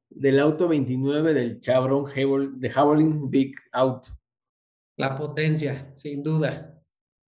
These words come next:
Speaker 1: Va. Segunda, ¿qué coche de carreras mueres por pilotar?
Speaker 2: El Porsche G T tres de imsa.
Speaker 1: Guau. <laughs>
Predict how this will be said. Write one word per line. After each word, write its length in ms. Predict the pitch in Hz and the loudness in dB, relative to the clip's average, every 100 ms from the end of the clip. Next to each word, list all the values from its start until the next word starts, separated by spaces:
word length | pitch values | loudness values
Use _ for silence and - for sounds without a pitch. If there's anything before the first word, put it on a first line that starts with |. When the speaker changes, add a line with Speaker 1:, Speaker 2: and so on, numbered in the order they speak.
| _ | _
Speaker 1:
Va. 480 | 139 120 - - - _ _ _ | 2 2 2 -2 -14 _ _ _
Segunda, 880 | - 139 156 208 214 151 101 - - _ _ _ | 2 4 4 4 4 2 2 -6 -20 _ _ _
¿qué 180 | 185 190 | 2 2
coche 320 | 208 202 208 | 4 2 4
de 200 | 196 160 | 2 2
carreras 600 | 147 139 170 190 190 - - | 2 2 2 2 -2 -4 -6
mueres 480 | 143 160 175 196 - | 0 4 6 4 2
por 240 | 147 113 | -2 0
pilotar? 440 | 123 120 120 123 - _ _ _ _ _ _ _ | -2 -2 -2 -6 -8 _ _ _ _ _ _ _
Speaker 2:
El 240 | 127 127 | -6 -6
Porsche 640 | 127 151 156 175 160 156 160 | -4 -6 -4 -2 -2 -2 -6
G 120 | 147 | -8
T 120 | 160 | -8
tres 340 | 156 147 143 147 | -8 -8 -8 -8
de 100 | 143 | -8
imsa. 500 | 139 135 131 117 _ _ _ _ _ _ _ | -8 -8 -12 -18 _ _ _ _ _ _ _
Speaker 1:
Guau. 280 | - 135 131 | 0 2 2
<laughs> 720 | - 165 156 208 - 285 - | 0 -4 -2 -2 0 -4 -6